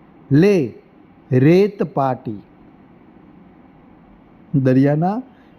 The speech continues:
વિધવિધ રૂપો કવિનો વિશેષ બનીને નિખર્યા છે. જાણે તારું લલાટ છે દરિયો,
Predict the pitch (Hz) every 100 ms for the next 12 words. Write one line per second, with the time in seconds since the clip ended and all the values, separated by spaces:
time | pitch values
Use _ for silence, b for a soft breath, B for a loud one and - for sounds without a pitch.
0 | - 131 139 135 151 143 143 139 180 196
1 | - - - _ - - - - - -
2 | - 151 151 165 180 180 120 117 - 143
3 | 131 - - - 127 127 131 127 120 120
4 | 131 117 117 107 - - - - - -
5 | - - - - - - - - - -
6 | - B B B B - 123 139 143 151
7 | 147 131 _ - 139 143 160 165 147 147
8 | 156 175 180 175 - 170 165 147 147 147
9 | 139 127